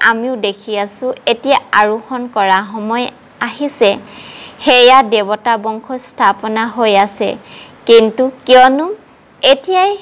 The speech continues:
সেই সুখ লৈ নলওঁ? যেনেকৈ চোৱা, এতিয়া যদি কোনোবাই বিচাৰক হ'ব বিচাৰে, তেন্তে যেতিয়া পুৰুষাৰ্থ কৰিব, তেতিয়াহে সেই ডিগ্ৰী প্ৰাপ্ত কৰিব, নহয় জানো?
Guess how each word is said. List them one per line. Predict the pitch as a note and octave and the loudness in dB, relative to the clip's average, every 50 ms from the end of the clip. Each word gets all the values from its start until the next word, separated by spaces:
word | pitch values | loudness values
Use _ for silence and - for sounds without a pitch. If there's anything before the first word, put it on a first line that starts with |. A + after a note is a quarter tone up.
| - - | -14 -18
সেই | - - D#4 D4+ D#4 D4+ - | -8 -4 -4 -4 -4 -4 -8
সুখ | - - - B3+ A3+ A#3+ A#3+ - - - A3 | -16 -10 -4 -2 -2 -2 -2 -6 -8 -4 -2
লৈ | G#3 G3+ G3+ G3+ G3+ G3+ | 0 0 0 0 0 0
নলওঁ? | G3+ G3 G3 G3 F#3+ F#3 - - - - - - - - - - - - - - - - G3+ F#3+ | 0 0 2 2 2 0 0 -6 -14 -20 -20 -20 -20 -20 -20 -20 -20 -20 -20 -20 -12 -10 0 2
যেনেকৈ | A3+ C4 C4 C4 D4 F#4+ - - F#4+ F#4+ F#4 - | 4 4 6 4 2 0 -2 -4 -4 -4 -6 -6
চোৱা, | - - A#3+ G#3+ G#3 G#3+ A#3 - - _ - - A#3+ | -6 -2 0 0 2 0 -2 -4 -8 _ -4 -4 -4
এতিয়া | A#3+ B3 D#4+ D#4 D#4 D4 A3+ G#3+ | -2 -2 0 0 0 0 2 0
যদি | A3 G#3 G3 A3+ A#3 A3+ - - | 0 0 0 -2 -4 -4 -6 -8
কোনোবাই | G#3+ G#3 G#3 G3+ G3 G#3 G3+ G#3 A#3 D4 - - - - - - - _ - G3 | -6 -6 -6 -2 0 2 2 2 0 -4 -8 -14 -20 -20 -20 -20 -20 _ -6 -4
বিচাৰক | A#3+ A#3+ - - C#4+ A3 A3 A#3 B3+ B3+ - - | -4 -2 0 2 4 4 4 4 2 0 -4 -8
হ'ব | C4 A3+ G3+ G#3+ G#3 - G3+ | -10 -6 -4 -4 -4 -6 -8
বিচাৰে, | G3+ - - A#3 G3 G3+ G3 A3 C#4 C4+ - - | -12 -10 -6 -4 -4 -4 -4 -8 -12 -10 -6 -4
তেন্তে | A3+ A3+ A#3 B3 A#3+ - B3+ G3+ G#3 A#3+ - - - - - - - - - C4 B3+ - | -4 -2 -4 -4 -2 -2 -2 -2 -2 -4 -10 -18 -20 -20 -20 -20 -20 -18 -16 -10 0 4
যেতিয়া | C4+ C4 C4 C4+ G4+ G#4 G#4+ G#4+ - | 4 4 4 4 2 0 0 0 0
পুৰুষাৰ্থ | C#4+ A#3+ A3+ A3 A3+ - C4 B3 A#3+ B3 - C#4+ C4+ - - | 0 0 0 -2 -4 -4 -4 -4 -4 -4 -8 -14 -14 -8 -4
কৰিব, | A#3 G#3 G#3 A3 A3 G#3+ B3+ C4 C4 - | -2 0 0 -2 -2 -2 -4 -6 -2 -2
তেতিয়াহে | A#3+ G#3+ G#3+ - - C4+ C4+ C4+ C4+ C#4+ C#4 C#4 - | -4 -4 -4 -4 -4 -4 -4 0 0 -2 -2 -2 -2
সেই | - C4+ A#3+ G3 F#3+ | -2 -2 0 2 2
ডিগ্ৰী | G3+ G3 G#3 - A3+ C#4 G4+ G#4+ - - - - - - - - - - - - | 0 0 2 2 2 2 2 2 -2 -8 -20 -20 -20 -20 -20 -20 -20 -10 -2 2
প্ৰাপ্ত | B3 A#3 A3 A#3 - - - C4+ B3+ B3+ - | 4 4 4 4 2 -2 -8 -10 -10 -8 -8
কৰিব, | A3 G#3 G3+ G#3 G#3 A3 A#3+ A3 A3 | -6 -4 -4 -4 -6 -6 -8 -10 -10
নহয় | A#3+ - - B3+ B3+ B3 - | -12 -14 -14 -14 -14 -8 -4
জানো? | A#3 G3 F#3+ G3+ - | -2 -2 -2 -4 -8